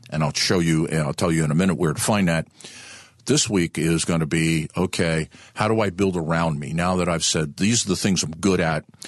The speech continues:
these are the things I ought to be doing, how do I build position descriptions around me?" And so how do I, how do you get at this information? One is, if you wanna be actively involved in the show, eight oh four,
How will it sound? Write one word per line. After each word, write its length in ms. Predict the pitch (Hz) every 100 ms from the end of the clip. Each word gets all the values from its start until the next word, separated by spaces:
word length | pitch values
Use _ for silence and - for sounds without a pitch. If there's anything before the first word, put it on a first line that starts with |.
| -
these 220 | 87 87
are 20 | 85
the 60 |
things 220 | 95 80
I 60 | 82
ought 180 | 80 98
to 80 | 87
be 120 | 78
doing, 400 | 80 76 76 73 - - - -
how 180 | - 101
do 140 | 104 98
I 240 | 90 85
build 400 | 76 95 90 80
position 420 | 85 87 87 85
descriptions 560 | 78 78 78 71 80 73
around 340 | 80 85 82
me?" 200 | 71 - -
And 220 | 76 76
so 380 | - 85 76 - _ _ - - - _ -
how 160 | 120
do 180 | 127 113
I, 180 | 104 98
how 120 | - 104
do 60 |
you 60 | 92
get 160 | 95
at 140 | 90 85
this 180 | 85 85
information? 560 | 76 76 76 - 78
One 240 | 82 123 117
is, 320 | 90 85 -
if 160 | -
you 80 | 90
wanna 180 | 87 92
be 160 | 85 -
actively 480 | 107 147 - 101 92
involved 420 | 82 78 76 73
in 120 | 76 78
the 60 |
show, 420 | - 69 65 - - - - - - - - - _ _
eight 140 | 110 107
oh 80 |
four, 480 | 104 127 117 80 -